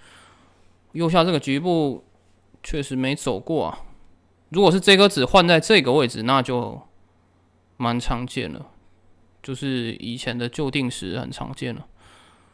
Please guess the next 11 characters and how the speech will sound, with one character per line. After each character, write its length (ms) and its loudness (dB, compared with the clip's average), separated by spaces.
但 160 -8
是 140 -6
我 140 0
还 120 0
是 140 -4
有 80 0
点 120 0
准 240 -4
备 140 -2
不 100 -6
足， 300 -12